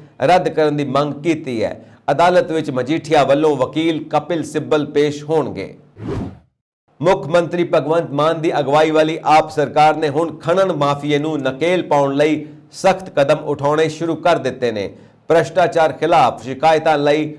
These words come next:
ਟੋਲ ਫ੍ਰੀ ਨੰਬਰ ਜਾਰੀ ਕਰਨ ਮਗਰੋਂ ਅੱਜ ਪੰਜਾਬ ਸਰਕਾਰ ਨੇ ਨਾਜਾਇਜ਼ ਖਣਨ ਦੀਆਂ ਸ਼ਿਕਾਇਤਾਂ ਲਈ ਟੋਲ ਫ੍ਰੀ ਨੰਬਰ ਅਠਾਰਾਂ ਸੌ ਇੱਕ ਸੌ ਅੱਸੀ ਚੌਵੀ ਬਾਈ ਜਾਰੀ ਕੀਤਾ ਹੈ। ਸਰਕਾਰੀ ਬੁਲਾਰੇ ਨੇ ਕਿਹਾ ਕਿ ਪੰਜਾਬ ਦੇ ਆਮ ਲੋਕ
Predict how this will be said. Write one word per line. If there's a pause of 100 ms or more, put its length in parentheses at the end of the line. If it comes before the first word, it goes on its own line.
(260)
ਟੋਲ
ਫ੍ਰੀ
ਨੰਬਰ
ਜਾਰੀ
ਕਰਨ
ਮਗਰੋਂ (360)
ਅੱਜ
ਪੰਜਾਬ
ਸਰਕਾਰ
ਨੇ
ਨਾਜਾਇਜ਼
ਖਣਨ
ਦੀਆਂ
ਸ਼ਿਕਾਇਤਾਂ
ਲਈ (380)
ਟੋਲ
ਫ੍ਰੀ
ਨੰਬਰ (280)
ਅਠਾਰਾਂ
ਸੌ (300)
ਇੱਕ
ਸੌ
ਅੱਸੀ (240)
ਚੌਵੀ
ਬਾਈ
ਜਾਰੀ
ਕੀਤਾ
ਹੈ। (200)
ਸਰਕਾਰੀ
ਬੁਲਾਰੇ
ਨੇ
ਕਿਹਾ
ਕਿ
ਪੰਜਾਬ
ਦੇ
ਆਮ
ਲੋਕ